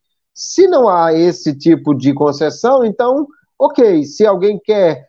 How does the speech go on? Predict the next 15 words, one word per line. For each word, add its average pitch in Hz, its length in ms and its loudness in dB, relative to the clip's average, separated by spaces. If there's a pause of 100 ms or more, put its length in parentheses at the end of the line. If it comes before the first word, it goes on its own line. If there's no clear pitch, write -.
contribuir 254 640 0
com 233 140 2
o 208 60 2
seu 214 220 0
país 160 720 -2 (140)
como 190 200 0
evangélico, 147 800 -4
amém. 175 460 -2 (240)
Agora, 151 340 -2
se 214 360 -4
é 233 140 2
para 196 400 0
ter - 400 -2 (100)
perda 208 600 0
da 135 600 0